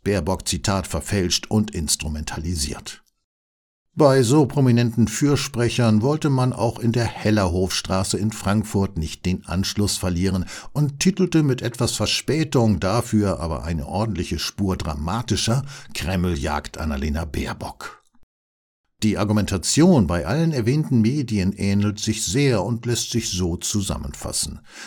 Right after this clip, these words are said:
Auf Basis einer angeblichen Analyse eines kaum bekannten Disinformation Situation Center,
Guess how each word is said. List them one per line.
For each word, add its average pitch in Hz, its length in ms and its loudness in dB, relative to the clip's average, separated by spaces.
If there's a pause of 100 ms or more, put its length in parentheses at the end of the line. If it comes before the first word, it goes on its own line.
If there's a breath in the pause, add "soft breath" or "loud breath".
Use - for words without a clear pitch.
Auf - 200 -2
Basis 135 460 2
einer 85 300 -2
angeblichen 110 760 0
Analyse 90 800 2
eines 78 260 -4
kaum 127 280 0
bekannten 107 760 0
Disinformation 92 920 0
Situation 107 800 0
Center, 110 600 0